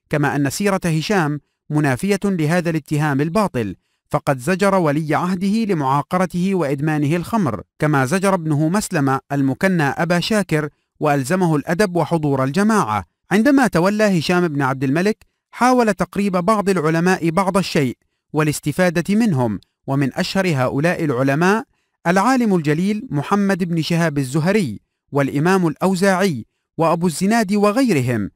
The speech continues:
وكان تأثير هؤلاء العلماء في اتخاذ القرار في بعض الجوانب وبطريق غير مباشر من خلال تأثير قربهم من الخليفة وأسرته، لا سيما الزهري، على سلوك هشام وسيرته.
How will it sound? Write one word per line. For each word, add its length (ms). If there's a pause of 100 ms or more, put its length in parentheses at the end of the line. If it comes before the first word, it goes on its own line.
(260)
وكان 360
تأثير 380
هؤلاء 540
العلماء 560
في 100
اتخاذ 380
القرار 540
في 180
بعض 280
الجوانب 600 (340)
وبطريق 600
غير 460
مباشر 540 (320)
من 140
خلال 400
تأثير 600
قربهم 460
من 200
الخليفة 600
وأسرته، 640 (320)
لا 120
سيما 400
الزهري، 540 (220)
على 240
سلوك 440
هشام 480
وسيرته. 600